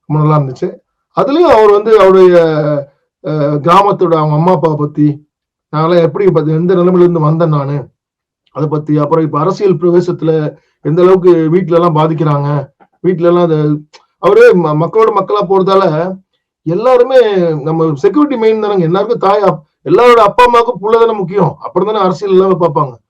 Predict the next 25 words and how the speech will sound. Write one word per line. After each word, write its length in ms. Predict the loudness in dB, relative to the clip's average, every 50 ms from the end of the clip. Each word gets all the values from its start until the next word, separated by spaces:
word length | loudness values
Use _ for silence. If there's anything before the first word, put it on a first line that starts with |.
| _ _
அதை 240 | _ -6 -2 -2 0
பத்தி 160 | 0 0 -2
சொன்னார். 300 | -2 -4 -2 0 0 0
ரொம்ப, 280 | 0 -2 -2 0 0 2 2 2 2 0 0 -4 -6 -10 -12 -16 _ _ -14
ஏன்னா 200 | -10 -8 -6 -6
கண் 240 | -4 -4 -4 -2 0
கலங்கிட்டு 340 | 0 0 0 0 -4 -6 -8
நாங்களாம். 280 | -8 -8 -8 -10 -10 _ _ _ _ _ _ _ -20 _ _ _ _ _ _ _ _
ஏன்னா 400 | -4 -2 0 2 2 2 2 0 -2 -6 -6 -6 -6 -14 _ _ _ _ _ _ _ _ _ _ _ _ _ _ _ _ _ _ _ _ _ _ _ _ _ _
அம்மாவுக்கு 380 | _ -6 -2 0 0 0 2 2
உடம்பு 320 | 2 2 0 0 0 0
சரியில்லைன்னு 280 | 2 2 2 2 2 0
சொன்னாருங்க. 280 | 0 0 -2 -2 -4 -6
அது 180 | -10 -10 -10
கேட்கவே 320 | -6 -6 -4 -2 0 -2 0
கஷ்டமா 320 | -2 -4 -6 -2 0 0
இருந்துச்சு. 320 | 0 0 -2 -6 -12 -16 -20 _ _ _ _ _ _ _
அந்த 260 | _ -4 -2 -2 0
டைம்ல 260 | 2 2 4 4 2
ஏன்னு 420 | 0 4 4 4 6 6 4 2 0
விசாரிக்கும் 420 | 0 2 4 4 4 2 0 0
போதே 280 | 2 4 4 4 2 0
தெரியுது, 160 | 0 2 0
அம்மா 300 | 2 2 2 0 0 0
வந்து, 260 | 0 -2 -2 -2 -2